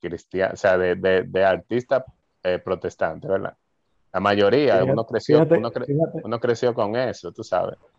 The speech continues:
Speaker 1: Pero que en sentido general, lo que te digo, estando ahí mismo en la iglesia, yo entiendo lo que dice Máximo de que a nivel ya de formación, como nosotros formándonos ya como buen católico, ahí yo sí te digo, ok, como que tienes que tener cuidado con lo, tal vez con lo que tú oyes, pero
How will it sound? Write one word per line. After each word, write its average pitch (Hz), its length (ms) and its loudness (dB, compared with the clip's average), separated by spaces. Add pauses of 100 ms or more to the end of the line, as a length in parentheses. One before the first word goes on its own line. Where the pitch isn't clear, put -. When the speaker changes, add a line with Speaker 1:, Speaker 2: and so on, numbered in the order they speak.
(260)
Speaker 1:
Pero 113 220 2
que 127 100 2
en 120 60 2
sentido 135 340 2
general, 139 400 2
lo 127 100 0
que 135 120 -4
te 135 120 -4
digo, 123 220 -4
estando 147 360 -2
ahí 156 160 -2
mismo 151 240 -6
en 143 60 -4
la 135 100 0
iglesia, 107 340 -4
yo 113 100 -4
entiendo 156 320 -4
lo 147 100 -6
que 143 80 -6
dice 143 200 -6
Máximo 104 460 -4
de 98 160 0
que 92 240 -6 (360)
a 113 140 0
nivel 120 340 2
ya 170 120 2
de 165 100 0
formación, 127 580 -4
como 104 180 -8
nosotros 117 360 -6
formándonos 120 600 0
ya 120 160 0
como 104 240 -6
buen 120 200 -2
católico, 110 880 -4 (460)
ahí 104 180 0
yo 123 100 -2
sí 131 120 -8
te 120 140 -2
digo, 110 220 0
ok, - 160 -6 (320)
como 85 200 -16
que 82 320 -10 (540)
tienes 107 220 -2
que 123 60 -2
tener 120 200 0
cuidado 113 360 2
con 104 120 -4
lo, 92 200 -6
tal 90 160 0
vez 95 120 -2
con 107 100 -6
lo 98 100 -2
que 90 120 -4
tú 87 200 -6
oyes, 92 380 0
pero 85 360 -4